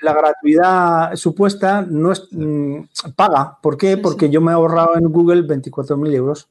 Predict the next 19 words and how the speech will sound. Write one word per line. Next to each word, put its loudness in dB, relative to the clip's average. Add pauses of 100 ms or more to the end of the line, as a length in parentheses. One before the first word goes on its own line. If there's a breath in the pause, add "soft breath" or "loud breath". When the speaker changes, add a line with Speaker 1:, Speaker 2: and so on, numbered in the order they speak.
Speaker 2:
Sí, -16
sí. -20 (440)
Speaker 1:
que -2
Speaker 2:
Sí, 0
Speaker 1:
es, -4
Speaker 2:
sí. -20
Speaker 1:
que -8
son -8
palabras -2
mayores. -4
Speaker 2:
Sí, -8
sí, -10
<laughs> -14
totalmente. -6
Speaker 3:
Me -2
está -6
encantando 0
la 0
manera -2